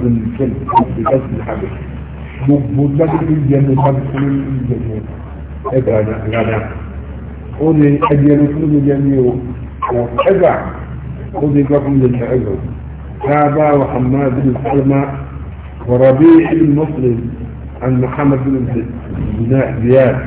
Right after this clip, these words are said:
Gbogbo àwọn káyọ̀ yóò bá mi. Hadith two thousand three hundred fifty-four. حدثنا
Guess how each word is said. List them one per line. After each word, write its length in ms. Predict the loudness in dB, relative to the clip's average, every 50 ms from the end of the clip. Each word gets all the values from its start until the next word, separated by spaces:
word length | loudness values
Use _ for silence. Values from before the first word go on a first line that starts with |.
| -8 -12 -12 -14 -14 -14 -14 -14 -14 -14 -14 -12 -12 -8 -2
Gbogbo 80 | 0 2
àwọn 200 | 2 2 2 2
káyọ̀ 220 | 2 2 4 4 4
yóò 100 | 4 4 4
bá 80 | 2 0 0
mi. 80 | 0 0 0 0 0 0 -2 -2 -4 -4 -4 -4 -2 -2 -4 -4 -6 -8 -10 -12 -14 -14 -14 -14 -14 -12 -12 -14 -14 -14 -14 -14 -14 -16 -16 -16 -16 -16 -16 -16 -14 -14 -14 -14 -14 -14 -14 -14 -14 -14 -14 -14 -14 -14 -16 -14 -14 -14 -6 -2
Hadith 380 | 0 2 4 4 4 4 2 -2 -6 -8 -8 -8 -8 -10 -10 -12 -14 -14 -14 -14 -14 -14 -14 -14 -14 -14 -14 -10 -2 0
two 200 | 2 2 2 2
thousand 560 | 2 2 2 4 2 2 2 2 2 0 0 0 0
three 180 | 0 2 2
hundred 200 | 4 2 2 0
fifty-four. 500 | 0 -2 0 0 -2 0 0 -2 -2 -2 -4 -6 -10 -12 -12 -14 -14 -14 -14 -16 -16 -16 -16 -16 -16 -16 -16 -14 -14 -14 -14 -10 -8
حدثنا 480 | -4 0 0 0 2 2 0 0 0